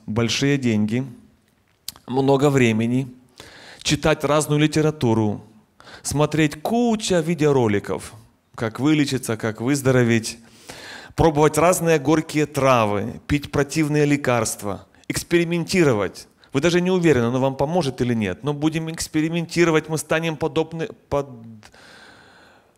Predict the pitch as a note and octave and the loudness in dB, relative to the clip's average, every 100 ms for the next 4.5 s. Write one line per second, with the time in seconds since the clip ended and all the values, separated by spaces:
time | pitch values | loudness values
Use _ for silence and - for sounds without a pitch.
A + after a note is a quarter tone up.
0 | - - A#2+ A2+ A2 D3+ C3 F3 F3 E3 | -14 -2 0 2 0 -2 0 0 0 -2
1 | E3 E3 D#3+ - D#3 E3+ E3+ D#3 D3 C#3+ | -2 -4 -4 0 4 6 6 4 0 2
2 | D#3 E3+ - - G3 F#3+ E3 E3 D3 E3+ | 2 0 -2 0 2 2 2 -2 0 2
3 | E3+ E3+ - C3 D3 C#3+ C3+ C3+ A2+ A2 | 2 0 -4 0 0 0 -2 -4 -6 -4
4 | A#2 A2 G2+ G2 G#2 | -2 0 -2 -4 -8